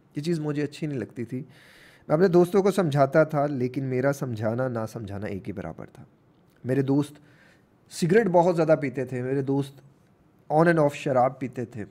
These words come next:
और ये बात सबको पता थी, लेकिन मेरी टीचर को ये बात नहीं पता थी। अक्सर वो लोग कहते थे, "आज हमने मामू के घर जाना है।"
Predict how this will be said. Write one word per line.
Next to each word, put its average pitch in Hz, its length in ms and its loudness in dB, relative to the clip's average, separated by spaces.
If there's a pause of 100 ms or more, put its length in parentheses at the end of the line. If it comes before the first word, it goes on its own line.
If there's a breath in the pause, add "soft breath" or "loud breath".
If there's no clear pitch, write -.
(1120)
और 127 100 -4
ये 143 140 0
बात 135 240 4
सबको 135 340 -8
पता 107 280 -8
थी, 82 300 -16
लेकिन 139 300 -6
मेरी 139 200 -4
टीचर 131 340 -8
को 139 120 -6
ये 120 160 -4
बात 110 340 -4
नहीं 101 320 -10
पता - 300 -14
थी। - 200 -20 (840)
अक्सर 226 360 4
वो 226 80 6
लोग 202 260 6
कहते 190 240 2
थे, 196 200 0
"आज 165 280 4
हमने 160 220 0
मामू 147 360 0
के 170 140 0
घर 120 140 -4
जाना 92 280 -8
है।" - 80 -14